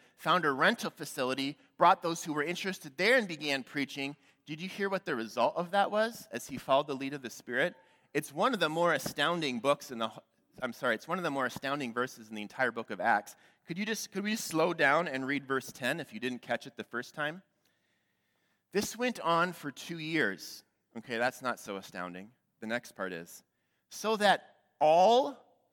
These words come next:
the residents of Asia, both Jews and Greeks, heard the word of the Lord."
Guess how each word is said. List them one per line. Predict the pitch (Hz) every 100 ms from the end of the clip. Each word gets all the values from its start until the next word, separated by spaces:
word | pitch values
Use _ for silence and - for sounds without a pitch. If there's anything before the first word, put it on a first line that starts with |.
| _
the | 139 139
residents | 117 143 185 160 110 104 143 - - _ -
of | 120 - -
Asia, | 156 196 165 120 101 107 151 _ _ _ _
both | 139 143 143 113
Jews | 143 185 196 -
and | 143 139
Greeks, | 131 156 123 - - _
heard | - 170 160 180 180 _ _ _ -
the | 113
word | 95 113 120 127 147 - _ _ _ _
of | 101
the | 104
Lord." | 95 101 87 71